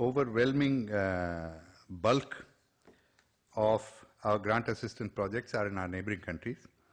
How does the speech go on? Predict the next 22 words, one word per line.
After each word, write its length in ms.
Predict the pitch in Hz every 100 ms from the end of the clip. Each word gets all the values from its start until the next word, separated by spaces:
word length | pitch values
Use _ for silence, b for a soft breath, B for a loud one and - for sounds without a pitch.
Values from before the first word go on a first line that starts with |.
| b b b _
and, 440 | 92 92 92 92 87
uh, 40 | 90 90 87 87 90 _ -
uh, 100 | 107
but, 200 | 107 110
but 160 | 113 110
there 120 | 113
are 40 |
still 240 | - 156 143
quite 240 | 123 120
a 60 | 117
few 300 | - 120 120
in 180 | 110
Central 320 | 104 98 107 110
Asia, 380 | 107 - 120 - 95
in 120 | 87
Africa, 520 | 90 - 113 - 131 - _ b b b b b
in 240 | 95 95 90
Southeast 440 | - 117 110 110 95
Asia. 320 | 85 87 80 _ _ b b b b _
We 120 | 110 110
have, 220 | 127 120 - 123
uh, 480 | 113 107 101 95